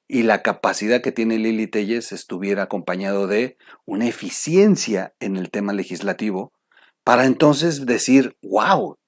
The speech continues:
sería una candidata perfecta". Por eso yo me limito mucho. Muchos me dicen, "Oye, ¿qué, qué onda con Lili? Pues antes hablabas mucho de ella". Sigo celebrando que tenga esta labor legislativa, pero en cuantito ya se destapa como precandidata,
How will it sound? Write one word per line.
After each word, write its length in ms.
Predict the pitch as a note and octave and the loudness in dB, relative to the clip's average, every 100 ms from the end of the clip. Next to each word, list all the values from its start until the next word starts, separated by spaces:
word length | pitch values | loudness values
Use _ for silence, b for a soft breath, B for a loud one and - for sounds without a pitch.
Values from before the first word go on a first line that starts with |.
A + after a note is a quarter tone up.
| _ | _
sería 360 | - G#2+ G2+ | -8 -6 -6
una 160 | A2 A2+ | -8 -8
candidata 680 | - E2+ E2+ E2+ - D#2 - _ _ _ _ - | -8 -8 -8 -10 -10 -16 -16 _ _ _ _ -8
perfecta". 640 | - - - - - - _ _ _ _ b b | -8 -8 -14 -16 -20 -20 _ _ _ _ b b
Por 140 | - D3 | -8 -4
eso 180 | D#3 D#3 | -2 2
yo 120 | D3+ | 2
me 120 | D#3 | 4
limito 400 | C3+ B2+ C3 B2+ | 2 2 0 -2
mucho. 340 | A#2 A2+ - - | -2 -4 -8 -10
Muchos 280 | A2+ A2+ A#2 | -8 -6 -4
me 120 | G2+ | -2
dicen, 200 | G2 A2+ | -2 0
"Oye, 220 | E3 E3 | 0 0
¿qué, 220 | D#3 D#3+ | -2 -6
qué 100 | D#3 | -2
onda 200 | F3 E3 | -2 -2
con 180 | D#3 A2 | -2 0
Lili? 260 | B2+ D3 A2+ | 2 2 0
Pues 140 | F2+ | -4
antes 280 | G#2+ B2 A#2 | -6 -6 -4
hablabas 320 | F2+ G2 G#2+ | -4 -2 -2
mucho 200 | A#2+ D3 | -2 0
de 80 | E3 | 2
ella". 120 | F3 | 2
Sigo 280 | - A3+ B3 | 2 2 2
celebrando 640 | D#3+ C3+ B2 E3 E3 D#3+ b b b _ | 2 -2 -2 0 0 0 b b b _
que 120 | A#2+ | -6
tenga 260 | - C#3 C#3+ | 2 4 4
esta 160 | - | 2
labor 180 | C3+ A#2 | -2 2
legislativa, 540 | B2+ C3+ D#3 F3+ G3 - | 0 0 0 2 2 2
pero 140 | G#2 | -2
en 100 | G2 | -2
cuantito 500 | A2+ A#2 A2+ G2+ G2+ | -2 -2 -2 -6 -4
ya 300 | F#2 C#3+ F3 | 4 6 6
se 160 | - A#2+ | 2 -6
destapa 460 | G#2 - C#3 C3+ | -4 -2 -2 -2
como 220 | C#3 C3 | -2 -4
precandidata, 680 | B2 B2 B2+ C3 B2+ A#2+ B2+ | -2 -2 2 4 4 2 -4